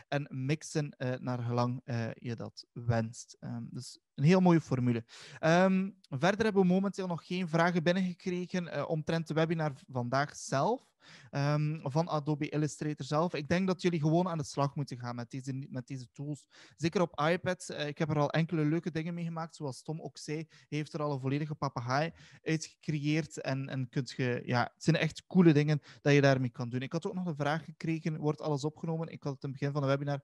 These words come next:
eh, kort even aangehaald. Maar we nemen alles op en zo dadelijk stuur ik dan ook de link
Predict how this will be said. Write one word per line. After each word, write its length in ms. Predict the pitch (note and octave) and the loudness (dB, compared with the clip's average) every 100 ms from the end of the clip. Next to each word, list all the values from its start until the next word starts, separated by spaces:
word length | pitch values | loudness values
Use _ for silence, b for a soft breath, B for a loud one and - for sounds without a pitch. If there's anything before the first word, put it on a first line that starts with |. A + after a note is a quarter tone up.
| B B B | B B B
eh, 140 | C#3 C#3 | 0 0
kort 280 | - E3 - | 4 2 2
even 320 | - D#3 D#3 | -4 -2 -2
aangehaald. 720 | D3+ D3+ D#3+ D#3 D3 D3+ D#3 - _ _ _ _ - | 0 0 0 -2 0 -2 -4 -10 _ _ _ _ -8
Maar 240 | - D#3 | 2 4
we 80 | D3 | 6
nemen 280 | D3 D3+ D#3+ | 4 2 0
alles 360 | C3+ C#3 - - | -2 -2 -4 -2
op 200 | D#3+ - | -2 -2
en 140 | C#3 | -4
zo 120 | C#3 | -2
dadelijk 600 | B2+ C3 C#3+ C#3+ - - | 2 2 2 -2 -6 -20
stuur 280 | _ - D3 | _ -4 -2
ik 100 | C3+ | -2
dan 180 | B2+ C3 | -4 -6
ook 220 | C#3 B2+ | -6 -8
de 100 | B2+ | -6
link 320 | A#2+ C3 C3+ | -2 -2 -4